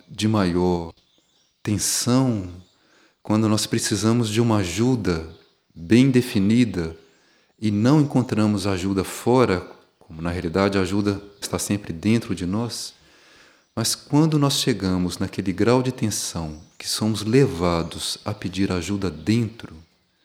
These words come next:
nós fazemos aquilo. Nós nos voltamos para algo que desconhecemos e pedimos ajuda ali.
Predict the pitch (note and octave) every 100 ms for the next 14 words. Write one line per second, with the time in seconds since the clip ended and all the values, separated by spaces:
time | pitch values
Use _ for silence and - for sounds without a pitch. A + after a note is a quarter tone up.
0 | _ _ _ - A#2 - A#2+ G#2+ A#2+ B2
1 | B2 - - G#2+ G2+ F#2 _ _ _ _
2 | _ _ _ _ _ _ _ _ _ _
3 | _ _ _ _ _ _ _ - A2+ -
4 | C3 A#2+ C3 C3 - B2+ C#3+ D3 C#3+ B2
5 | A#2+ G#2+ G2 F#2+ G2 - A2+ C3 - B2
6 | G#2+ - - - B2 D3 D3 B2+ B2+ -
7 | G2 A2 D3 B2+ B2+ G2 A2+ B2+ C3 G2
8 | G#2